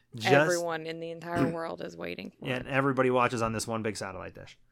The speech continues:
Speaker 1: And just before the verdict is delivered, Skip hits the dish and kills the signal. So everyone has to turn off their T V and do something else. One guy even picks up a book.
Speaker 2: Yeah.
Speaker 1: Everyone is pulled out of this false reality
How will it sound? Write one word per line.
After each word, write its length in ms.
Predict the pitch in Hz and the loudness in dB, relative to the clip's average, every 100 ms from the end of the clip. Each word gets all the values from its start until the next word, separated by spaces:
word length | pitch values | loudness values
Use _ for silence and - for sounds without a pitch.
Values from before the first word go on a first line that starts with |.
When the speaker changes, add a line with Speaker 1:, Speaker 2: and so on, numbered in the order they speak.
| _ _ _ _ - | _ _ _ _ -6
Speaker 1:
And 120 | 120 | -2
just 300 | 107 147 151 | 4 4 6
before 300 | 170 170 160 | 0 4 4
the 80 | 143 | 4
verdict 360 | 123 131 135 | 4 4 4
is 140 | 135 117 | 0 -2
delivered, 460 | 120 120 117 127 | 0 0 0 -2
Skip 320 | - - 135 127 | -2 -4 -4 -6
hits 180 | 123 | -10
the 100 | - | -8
dish 320 | 110 110 131 131 | -6 -4 -4 -6
and 240 | 104 95 | -10 -12
kills 360 | - 110 110 101 | -10 -6 -6 -6
the 160 | 104 | -6
signal. 1080 | - - 92 98 98 92 92 90 87 82 - _ _ _ _ _ - | -6 -6 -8 -8 -10 -10 -10 -10 -12 -14 -20 _ _ _ _ _ -4
So 160 | 127 - _ | -2 -4 _
everyone 520 | 156 170 151 127 113 | 4 6 8 6 4
has 240 | 107 113 101 | -2 -2 -4
to 80 | |
turn 240 | 110 120 117 | -6 -4 -2
off 160 | 107 | -2
their 120 | 110 104 | -4 -6
T 200 | 117 110 | -6 -6
V 160 | 117 | -6
and 120 | 101 | -6
do 140 | 95 107 | -6 -6
something 400 | - 107 101 104 | -6 -8 -10 -8
else. 340 | 98 92 - | -8 -8 -10
One 300 | 107 104 139 | -6 -4 -4
guy 240 | 117 95 95 | -4 -6 -6
even 160 | 98 | -8
picks 240 | 98 107 107 | -10 -10 -10
up 80 | |
a 60 | 98 | -12
book. 400 | 92 117 104 - - - | -8 -8 -8 -12 -18 -16
Speaker 2:
Yeah. 200 | 196 233 _ - | -16 -16 _ -8
Speaker 1:
Everyone 360 | 113 117 113 | -4 -4 -4
is 120 | 104 | -6
pulled 460 | - - 135 135 123 | -8 -4 0 0 0
out 220 | 104 110 110 | -4 -4 -4
of 100 | 98 | -6
this 220 | 98 - | -8 -6
false 380 | - 110 104 - | -2 -2 -2 -8
reality 580 | 101 107 101 95 95 | -6 -4 -6 -8 -14